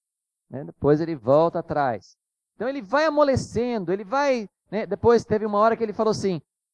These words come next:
"Não, só os homens podem ir. Vai os homens fazer uma celebração a Deus. As mulheres ficam, o gado fica." Né? Porque assim eles voltam, né? Então ele vai, ele vai deixando, ele vai amolecendo, mas daí ele volta atrás, né?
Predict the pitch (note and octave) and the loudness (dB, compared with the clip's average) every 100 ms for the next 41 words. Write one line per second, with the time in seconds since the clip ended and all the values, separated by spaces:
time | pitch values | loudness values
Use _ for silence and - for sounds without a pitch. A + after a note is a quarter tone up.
0 | _ _ _ _ _ _ _ - A3+ - | _ _ _ _ _ _ _ -2 -2 2
1 | F4 F#4+ G3 A#3+ G#3+ F3 - F#3 D#3+ D3 | 4 4 6 6 4 -2 0 2 2 -4
2 | A2+ F#2 _ - E4+ G4+ B3 G#3+ F#3+ D#3 | -8 -14 _ 0 4 4 6 4 4 0
3 | - D3 C3 C3+ - _ _ _ - D3+ | 0 -2 0 -4 -6 _ _ _ -4 -2
4 | D#3 E3+ D3+ C#3+ B2+ C3 A#2+ A2+ D#3 F3 | 0 2 2 2 2 2 2 2 2 4
5 | G#3 B3+ C#4 B2+ F3+ D#3+ B2+ G2 G#2+ A2+ | 4 4 2 -4 -2 -2 -4 -6 -4 4
6 | E3 A3 G#3+ - F#3+ - A#2 F2+ _ _ | 6 6 0 -2 -2 0 -4 -4 _ _
7 | _ _ _ A2+ A#2 G#2+ G2+ G#2+ C3 B2+ | _ _ _ -10 -10 -10 -12 -10 -8 -6
8 | C3+ B2+ B2+ G#2+ A2 D#3 - _ _ _ | 0 2 2 -2 -6 -8 -8 _ _ _
9 | _ _ _ _ _ _ _ _ G3 C4 | _ _ _ _ _ _ _ _ -8 -6
10 | A#3+ D#3 A#3 C4+ A#3+ G#3+ G3 C4 C#4 A#3+ | -8 -4 0 2 4 2 2 0 -2 -4
11 | A#3 A#3+ A3 A#3+ B3+ B3 A3 F3+ G#3+ C4 | -4 -4 0 0 2 2 2 0 -2 -2
12 | C4 C4 _ C#3+ C#3 D3+ E3 F#3+ C#3+ C3 | -2 -4 _ -8 -2 2 2 0 -2 4
13 | E3 F#3+ F#3+ - D#3 E3 G3 G3 D3 F3+ | 6 6 2 -2 0 2 0 -2 -6 -6